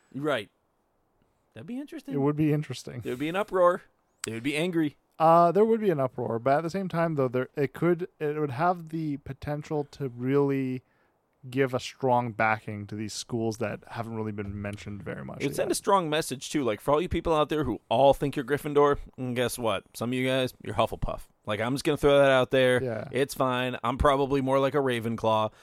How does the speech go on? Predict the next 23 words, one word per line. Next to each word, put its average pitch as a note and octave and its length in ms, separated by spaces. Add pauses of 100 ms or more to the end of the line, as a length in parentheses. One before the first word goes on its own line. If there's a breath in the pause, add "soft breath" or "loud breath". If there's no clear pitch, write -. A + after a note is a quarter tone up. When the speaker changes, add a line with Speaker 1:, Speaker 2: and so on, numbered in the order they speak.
(120)
Speaker 1:
I'm B2+ 240
cool D#3+ 300
with B2+ 140
that. G#2 380 (200)
Speaker 2:
Uh, C3+ 480 (160)
I D3 60
think E3+ 160
every C#3+ 200
time C#3 220
that B2+ 100
I've A#2+ 160
done A#2+ 560
the, A2 640
like, A2 300 (220)
"What A2+ 160
house G#2+ 280
are A2+ 80
you?" G#2+ 200
kind G#2+ 180
of G2+ 160
Speaker 1:
You're A2 140
Speaker 2:
things. A2+ 100
Speaker 1:
Slytherin. G2+ 380